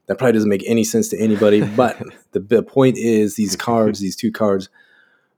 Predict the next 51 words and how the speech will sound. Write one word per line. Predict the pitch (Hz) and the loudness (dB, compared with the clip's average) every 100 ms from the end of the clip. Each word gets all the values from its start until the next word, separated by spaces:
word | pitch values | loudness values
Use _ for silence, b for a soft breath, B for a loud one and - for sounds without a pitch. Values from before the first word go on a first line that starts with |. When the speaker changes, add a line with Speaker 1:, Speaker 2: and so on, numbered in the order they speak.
| _ | _
Speaker 1:
worked | - 104 101 | -2 0 0
in | 104 | 0
combination, | 107 104 98 98 92 101 | 2 2 2 0 0 -2
in | 87 | -2
concert | 113 107 - 92 | -2 -2 -4 -4
with | 92 87 | -4 -4
each | 85 | -4
other | 95 90 90 | -2 0 -2
to | 87 95 | -4 -4
help | 92 107 | -2 -2
me | 101 98 | -2 -2
out | 92 92 92 | -2 -4 -6
and | 92 | -2
get | 127 | 0
a | 131 | 0
slight | - 135 127 110 | -2 2 2 4
little | 110 98 | 4 4
advantage | 87 92 92 92 90 - b b b b - | 2 -2 -2 -2 -4 -8 b b b b -8
and | 98 101 | -2 2
got | 104 104 | 2 2
me | 101 | 0
the | 90 80 | 0 -4
third | - 98 90 | 0 0 2
place | - 85 - | -2 -2 -2
out | 85 | -4
of | - | -6
fourth | - 76 - | -10 -12 -10
place | 76 73 | -10 -8
finish | - 80 78 | -10 -10 -8
tonight. | - 92 78 - | -8 -8 -8 -6
So | 98 | -2
that | 92 101 | -2 0
was | 95 92 | -2 -4
fun | - 110 101 95 90 | -4 0 0 -2 -2
putting | 107 92 | -4 -4
that | 90 | -6
little | 85 80 | -8 -10
combo | - 85 82 | -12 -12 -10
together. | 82 80 92 | -10 -6 -2
Having | 127 | 2
that, | 110 110 - _ | 2 0 -6 _
those | 90 - | -6 -4
cards | - 101 85 | 0 0 0
at | 78 | -6
least | 80 - | -10 -10
click | - 87 | -10 -10
for | - | -12
me | 82 | -12
a | 78 | -12
little | 73 | -14
more. | 80 82 | -18 -20